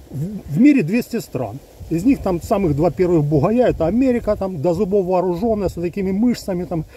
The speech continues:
вторая это Россия. Российская Федерация. Без всех вторая армия мира это не шутки, да? То есть никакой Китай, там у него нет военного опыта, ни-, никто не сравнится, никакие Франции. То есть атомное оружие, все, все есть у Российской Федерации.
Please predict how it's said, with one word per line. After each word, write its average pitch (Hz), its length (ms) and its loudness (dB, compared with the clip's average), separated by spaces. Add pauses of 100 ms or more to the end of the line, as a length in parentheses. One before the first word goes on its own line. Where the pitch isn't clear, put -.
(200)
вторая 196 440 0
это 175 120 -4
Россия. 135 480 -6 (720)
Российская 160 480 -2
Федерация. 139 500 -6 (340)
Без 233 180 2
всех 247 200 0
вторая 247 360 2
армия 220 260 0
мира 226 220 0
это 196 200 -2
не 202 120 -4
шутки, - 360 -10
да? 190 260 -4 (260)
То 196 80 -2
есть 170 100 -2
никакой 247 400 2
Китай, 208 400 0
там 175 140 0
у 190 40 -2
него 196 140 0
нет 196 200 -2
военного 190 400 0
опыта, 160 460 0
ни-, 196 120 -4
никто 214 400 -4
не 147 100 0
сравнится, 127 460 -4
никакие 202 340 -4
Франции. 156 440 -4
То 160 120 -4
есть 135 160 -4
атомное 190 520 0
оружие, 131 340 -2
все, 208 280 -4
все - 300 -4
есть 143 320 0
у 127 40 -6
Российской 131 400 -10
Федерации. 120 480 -16